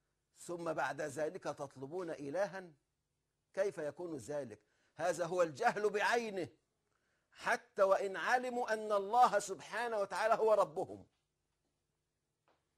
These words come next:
قال: "إنكم قوم تجهلون". فالجهل يعني السه-، السفة، ويعني عدم العلم.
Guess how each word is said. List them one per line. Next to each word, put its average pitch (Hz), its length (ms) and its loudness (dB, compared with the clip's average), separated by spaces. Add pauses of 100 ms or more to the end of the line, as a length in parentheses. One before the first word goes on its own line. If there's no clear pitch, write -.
(220)
قال: 165 220 0
"إنكم 151 500 -6
قوم 151 360 -6
تجهلون". 95 560 -18 (2250)
فالجهل 160 600 -2
يعني 156 320 -4
السه-، 170 360 -6 (120)
السفة، 170 440 -2 (1080)
ويعني 160 500 -4
عدم 147 320 -6
العلم. 101 360 -14